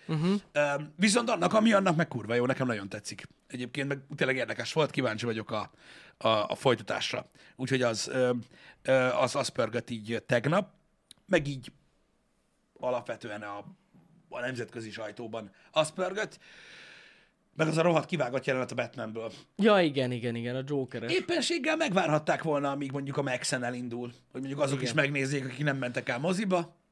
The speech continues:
Speaker 2: Hogy jó, nyilván ez nem kell hozzá, csak úgy mondom, hogy most ennyire viszketett az ujja.
Speaker 1: Én megnéztem amúgy.
Speaker 2: Matt Reevesnek.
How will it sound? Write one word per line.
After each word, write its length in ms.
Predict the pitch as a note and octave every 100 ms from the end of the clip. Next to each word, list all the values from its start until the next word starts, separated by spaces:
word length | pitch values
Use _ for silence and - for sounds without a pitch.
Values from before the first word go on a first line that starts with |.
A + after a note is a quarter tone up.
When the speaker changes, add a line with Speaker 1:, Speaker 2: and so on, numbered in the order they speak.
| _ _ _ _ _ _ _ _ _ _ _ -
Speaker 2:
Hogy 140 | E3 D3+ -
jó, 200 | C4+ A3
nyilván 260 | A#3 G3+ F#3
ez 80 |
nem 120 | F3 F3+
kell 140 | D#3+
hozzá, 460 | D#3 E3 G#3+ F#3 -
csak 160 | - F3
úgy 100 | G3
mondom, 420 | E3 A#2+ A2 A2+ -
hogy 120 | D3
most 140 | D3+ F3
ennyire 240 | G#3 G3+
viszketett 440 | G3+ - A3 A3 G#3
az 120 | F#3
ujja. 380 | D3+ F2 - - _ _ _ _ -
Speaker 1:
Én 160 | A#3
megnéztem 460 | F#3 C3+ C3+ - C#3
amúgy. 300 | D3 D#3+ C3+
Speaker 2:
Matt 240 | D#3 E3+ F#3+
Reevesnek. 560 | D3 G#2 A#2 A2 -